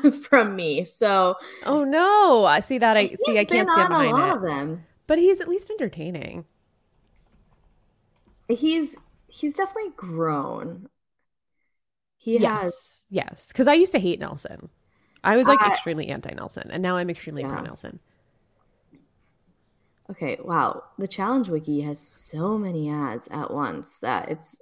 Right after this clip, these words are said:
Speaker 1: overwhelming, and they move across the screen.
Speaker 2: That would
Speaker 1: Um,
Speaker 2: be an immediate quit for me.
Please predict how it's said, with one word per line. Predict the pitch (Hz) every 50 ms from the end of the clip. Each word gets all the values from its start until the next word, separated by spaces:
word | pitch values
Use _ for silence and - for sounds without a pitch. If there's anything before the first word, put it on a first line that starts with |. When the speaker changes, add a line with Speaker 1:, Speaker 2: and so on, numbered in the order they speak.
| _ - -
Speaker 1:
overwhelming, | 180 175 175 180 165 156 123 87 104 127 131 113 76 80 67 - - 170 - _ _ _ _ - - - -
and | 180 180 190
they | 185 175
move | 170 170 180 220 240 247 214
across | 175 160 - 160 151 151 156 - -
the | 147
screen. | - - - - 175 190 202 180 - - 185 160 156 - _ _ _ _ _ _ _ _ _ _ _ _ _ _ _ _ _ _ _
Speaker 2:
That | - 175
would | 170 165 160 151 143 135
Speaker 1:
Um, | 131
Speaker 2:
be | - 151 151
an | 147
immediate | 151 156 147 - - - - -
quit | - - - -
for | - -
me. | - - - 170